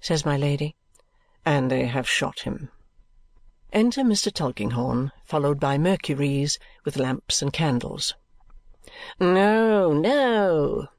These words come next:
says Sir Leicester, "I think not. My Lady, do you object to the twilight?" On the contrary, my Lady prefers it. "Volumnia?" Oh, nothing is so delicious to Volumnia as to sit and talk in the dark.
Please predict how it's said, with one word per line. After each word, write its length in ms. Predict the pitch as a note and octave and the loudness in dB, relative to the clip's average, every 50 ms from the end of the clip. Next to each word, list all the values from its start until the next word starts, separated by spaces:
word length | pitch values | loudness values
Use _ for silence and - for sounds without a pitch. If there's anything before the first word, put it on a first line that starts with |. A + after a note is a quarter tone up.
| _ _ _ _ _ _ _ _ _ _ | _ _ _ _ _ _ _ _ _ _
says 220 | - - B2+ B2 | -6 -4 -2 -2
Sir 140 | - - C3+ | 0 -2 -2
Leicester, 400 | B2+ A2+ G#2 - - - - - - - - - - - - | -2 -2 -4 -6 -6 -6 -8 -12 -12 -16 -18 -18 -10 -2 2
"I 380 | A3+ C4 C#4 C4 A#3+ G#3 F#3+ | 2 4 4 4 4 4 2
think 360 | - - G3 E3 D3+ D3 - | 0 0 0 0 0 -2 -2
not. 420 | - - - - - - - - - - - - - - - - | -4 -6 -6 -8 -12 -12 -12 -12 -12 -12 -16 -18 -16 -10 -2 0
My 360 | C4+ C#4 C4+ B3+ A#3 F3+ D3 | 2 4 4 4 2 2 0
Lady, 880 | B2 - - - - - - - - - - - - C#3+ D3+ D#3+ F3 F#3+ - | -2 -4 -8 -10 -10 -10 -10 -8 -8 -8 -8 -8 -8 -8 -8 -6 -6 -4 -2
do 100 | A3+ C4 | 0 0
you 240 | F4+ G#4+ A4 B4 A4 | 2 2 2 0 0
object 540 | A#3+ - G#3+ A#3 B3 - - - - - - | 0 0 0 0 0 -2 -6 -18 -18 -12 -8
to 100 | - A3 | -6 -2
the 100 | A3 G#3+ | -2 -2
twilight?" 640 | - - G3+ F#3+ F3 E3+ F3 G3 A#3+ - - - - _ _ - _ _ _ _ _ _ - - _ _ _ _ _ _ _ _ - | 0 0 0 0 0 0 0 -2 -2 -6 -8 -12 -18 _ _ -20 _ _ _ _ _ _ -20 -20 _ _ _ _ _ _ _ _ -4
On 140 | E3 D3+ D3+ | -2 0 0
the 80 | D3+ | 0
contrary, 580 | - G3 F#3 D#3 - - A#2 A#2+ B2 C#3 D3+ - - - | 0 0 0 0 -2 -4 -6 -6 -6 -6 -8 -8 -8 -4
my 140 | C#3 C#3 C#3+ | -2 0 2
Lady 320 | C#3 C3+ C3 B2 C3 C3 | 2 2 0 0 -2 -2
prefers 460 | - D#3+ D3+ - F3+ E3 C#3+ B2 A#2+ | -2 -4 -4 -2 -2 -2 -2 -2 -2
it. 220 | - - - - - _ _ _ _ _ _ _ _ _ _ _ _ _ _ _ _ _ _ - - | -4 -6 -10 -14 -16 _ _ _ _ _ _ _ _ _ _ _ _ _ _ _ _ _ _ -4 0
"Volumnia?" 1000 | F3+ E3+ F3 E3+ D#3+ D#3 D3+ D3+ C#3+ C#3 D3 C#3+ D3 C#3 D#3 F#3 A#3 C#4 D#4 D#4 _ _ _ _ _ _ _ _ _ _ _ _ _ _ _ _ _ _ _ _ _ _ _ - | 2 4 4 4 4 4 2 2 2 2 0 0 2 2 2 0 0 -2 -2 -6 _ _ _ _ _ _ _ _ _ _ _ _ _ _ _ _ _ _ _ _ _ _ _ -2
Oh, 380 | F#3 F3+ F#3 F#3 F3+ F3 D3 C3 | 0 2 2 2 2 2 2 2
nothing 460 | B2+ B2+ C3 D3 D3+ - - D3 C#3 | 2 2 2 2 0 -2 -2 -2 0
is 100 | C3+ B2+ | 0 0
so 160 | - D3+ C#3 | 0 0 -2
delicious 440 | C3 C#3 C3+ C3 C#3+ C#3+ - C#3 - | -2 -2 -2 -2 0 0 -2 -4 -4
to 100 | - - | -4 -6
Volumnia 560 | - C3 B2+ B2+ C3+ D#3 D3 B2+ - C3 B2 | -4 -4 -2 0 0 0 0 0 -2 -2 -4
as 80 | B2 - | -4 -4
to 100 | - C#3+ | -4 -4
sit 240 | - - E3+ - - | -2 -2 -4 -2 -4
and 100 | C3+ B2+ | -4 -4
talk 320 | - D#3+ D#3 C#3 - - | -2 -2 -2 -2 -2 -4
in 120 | D3 B2+ - | -6 -4 -4
the 60 | B2+ | -2
dark. 460 | C#3 D#3 F3 C3+ B2 - - - | -2 -2 -2 -2 -6 -6 -8 -12